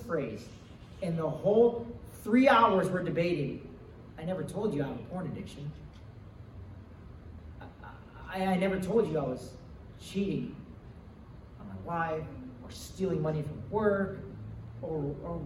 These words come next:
whatever." So God has not called us into those debates. He's not, he's not called us to picket. I, he,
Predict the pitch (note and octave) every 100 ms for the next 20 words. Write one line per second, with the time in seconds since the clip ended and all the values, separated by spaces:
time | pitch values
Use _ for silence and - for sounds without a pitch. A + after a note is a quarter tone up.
0 | - G#3 G3 C4 B3 - - - - -
1 | - D#2 D#2 D#2+ D#2+ - - - - -
2 | - - - - - - - - - -
3 | - - - D#3 F#3+ B3+ A3 A#3+ - -
4 | - A3+ D4+ F#3+ F3 - G3+ F3 F3+ E3+
5 | E3+ D3+ - C#3 B2+ B2+ - - - F2
6 | - - - - - - - - D#3+ G3
7 | D4 A#3 - - - - - A#3 C#4 G3
8 | D#3+ F#3 - - - - - - - -
9 | D3 - - - E3+ G#3+ - - - -
10 | - - - - - - - - - -
11 | A#3 D4+ G#3 C#4+ -